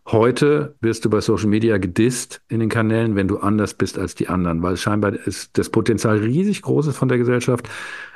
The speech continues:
erstmal was Negatives über die anderen zu sagen. Das macht Spaß scheinbar. Und dieser Gefahr unterleu-, äh, äh, dieser Gefahr, äh, ähm, setzt du dich ja aus, wenn du was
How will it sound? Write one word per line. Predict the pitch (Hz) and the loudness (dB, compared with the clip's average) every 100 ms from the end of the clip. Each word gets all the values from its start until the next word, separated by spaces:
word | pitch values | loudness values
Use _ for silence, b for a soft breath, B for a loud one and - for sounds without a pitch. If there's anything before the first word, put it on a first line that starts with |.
| - | -2
erstmal | 113 117 117 110 | 0 2 2 2
was | 107 107 | 2 2
Negatives | 104 120 127 - 110 107 | 4 4 2 2 0 0
über | 101 | 0
die | 104 | 0
anderen | 85 98 90 | 0 0 0
zu | - | 0
sagen. | 85 85 78 80 | -2 -2 -2 -2
Das | 90 | -2
macht | 104 82 | -2 -2
Spaß | - 92 98 - | -2 2 2 0
scheinbar. | - 87 90 98 - B B B B | -2 -2 -2 -4 -6 B B B B
Und | 98 90 - | 0 0 -2
dieser | 110 131 | 2 2
Gefahr | 120 - 120 | 2 0 2
unterleu-, | 120 117 113 113 | 2 4 4 2
äh, | 110 110 110 107 104 | 2 0 0 0 -2
äh, | 107 | -2
dieser | 110 110 | 0 2
Gefahr, | 107 - 110 107 110 98 98 123 | 0 2 2 4 2 0 -4 -4
äh, | 107 | 0
ähm, | 101 104 - _ _ _ _ - | 2 0 -4 _ _ _ _ -4
setzt | 143 107 120 - | 0 2 2 2
du | |
dich | 101 - | 2 2
ja | 98 | 0
aus, | 90 101 123 | 2 2 2
wenn | 117 113 | 0 2
du | 113 113 - | 2 0 -2
was | 107 113 | -2 -2